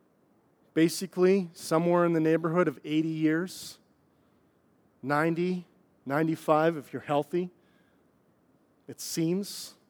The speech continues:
But sometimes it doesn't matter. We know we've all experienced really healthy people who have gotten sick and have been taken from us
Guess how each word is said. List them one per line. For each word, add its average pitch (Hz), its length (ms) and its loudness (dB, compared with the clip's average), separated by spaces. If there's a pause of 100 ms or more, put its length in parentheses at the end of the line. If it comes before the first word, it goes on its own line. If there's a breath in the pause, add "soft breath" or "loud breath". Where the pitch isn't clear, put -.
(420)
But - 80 0
sometimes 185 580 2
it 151 120 -2
doesn't 165 260 0
matter. 165 380 -2 (160)
We 147 100 0
know 156 240 2 (1160)
we've 143 160 0
all 160 180 8
experienced 160 640 0
really 160 220 4
healthy 156 300 -2
people 165 340 -6
who 156 120 2
have 135 100 4
gotten 147 300 -4
sick - 440 -6 (1600)
and 143 80 -2
have 131 100 -8
been 139 140 -4
taken 160 340 0
from 156 300 0
us - 400 -4